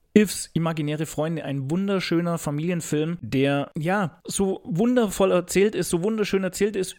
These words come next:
und eigentlich eine Versinnbildlichung ist über die Kraft der Fantasie und ihre tatsächlich heilende Wirkung. Was auch noch zu erwähnen wäre, zum Beispiel aus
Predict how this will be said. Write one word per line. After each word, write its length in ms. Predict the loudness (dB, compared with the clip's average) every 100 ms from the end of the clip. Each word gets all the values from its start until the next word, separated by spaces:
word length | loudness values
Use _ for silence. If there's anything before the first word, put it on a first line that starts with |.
| _
und 460 | -4 -4 -4 -8 -4
eigentlich 320 | -2 -2 -2
eine 400 | -2 0 -2 -4 -10 _ -8 -4
Versinnbildlichung 720 | 0 2 2 0 -2 -4 -4 -2
ist 240 | -4 -2
über 260 | -4 -2 -2
die 360 | -2 -2 -4
Kraft 440 | -6 -2 -2 -2 0
der 100 | 0
Fantasie 500 | 0 -4 -4 -2 -2
und 140 | -2
ihre 220 | -2 -4 -2
tatsächlich 560 | -2 -2 -4 -4 -4
heilende 440 | -2 0 2 0 2
Wirkung. 440 | 0 0 -4 -4 -10 _ -2
Was 200 | 0 2
auch 100 | 2
noch 120 | 2
zu 140 | 2 2
erwähnen 500 | 2 2 0 0 2
wäre, 380 | 2 2 -2
zum 180 | -2 -4
Beispiel 500 | -2 -4 -4 -2 0
aus 240 | -2 -6